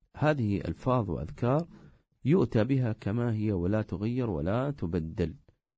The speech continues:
أعطيتكم مثال: "اللهم باعد بيني وبين خطاياي كما بعدت بين المشرق والمغرب"، ولا تقل "والسماء والأرض".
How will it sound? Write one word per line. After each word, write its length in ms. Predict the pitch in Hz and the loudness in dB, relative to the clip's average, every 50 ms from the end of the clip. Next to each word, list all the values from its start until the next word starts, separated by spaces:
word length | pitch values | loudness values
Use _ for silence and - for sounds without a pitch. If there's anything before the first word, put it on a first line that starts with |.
| _ _ _ _ _ _ | _ _ _ _ _ _
أعطيتكم 420 | - - 113 127 - 139 139 120 107 | -6 -4 -4 -2 -2 -2 -2 -2 -2
مثال: 460 | 101 - - 107 127 151 185 - - - _ | -2 -2 -2 0 0 0 -2 -4 -8 -10 _
"اللهم 360 | 113 110 107 104 98 85 85 92 | -2 0 0 0 0 0 0 2
باعد 280 | 117 117 117 98 82 | 2 2 2 2 0
بيني 520 | 82 82 90 101 117 120 117 117 120 123 127 | -2 -2 -2 0 0 0 0 0 -2 -2 -2
وبين 400 | 92 80 82 82 90 90 87 85 | -2 -2 0 0 0 -2 -2 -4
خطاياي 520 | - - - - 85 92 104 113 120 120 | -6 -8 -6 -4 -2 -2 0 0 -2 -4
كما 280 | 120 - 98 87 82 80 | -4 -4 -2 -2 -2 -2
بعدت 420 | 90 95 80 95 107 - - 95 | -2 -2 -2 -2 -4 -4 -6 -6
بين 280 | 82 90 101 104 101 90 | -4 -2 0 0 0 0
المشرق 460 | 85 85 95 110 113 - - 107 - - | 0 0 -2 -2 -2 -4 -6 -6 -4 0
والمغرب"، 520 | 98 104 110 120 131 135 147 160 190 220 - - _ _ _ _ _ _ - | 0 2 2 2 0 0 0 -2 -2 -2 -6 -12 _ _ _ _ _ _ 0
ولا 140 | 208 214 - | 2 2 2
تقل 260 | - - - 107 98 | 2 0 0 2 2
"والسماء 560 | 98 90 - - - 90 87 85 78 73 78 | 2 0 0 0 0 2 2 2 0 0 -2
والأرض". 360 | 76 73 - - - 67 - | -2 -2 -4 -4 -6 -8 -10